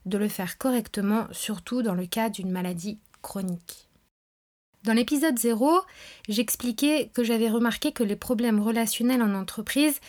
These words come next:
étaient souvent liés à une incompréhension. Nous avions les mêmes objectifs,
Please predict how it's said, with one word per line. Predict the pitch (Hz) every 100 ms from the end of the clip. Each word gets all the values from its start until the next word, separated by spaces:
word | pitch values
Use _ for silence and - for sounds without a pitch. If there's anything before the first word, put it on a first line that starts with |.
| - - - -
étaient | 226 254 240 -
souvent | - 254 233 233
liés | 226 240 285 - -
à | 226
une | 202 208
incompréhension. | 233 262 269 240 247 214 196 - 165 - _ - - - -
Nous | 226 233
avions | 214 196 208 190 - 156
les | 180
mêmes | 185 262 254
objectifs, | 220 180 175 - 277 320 -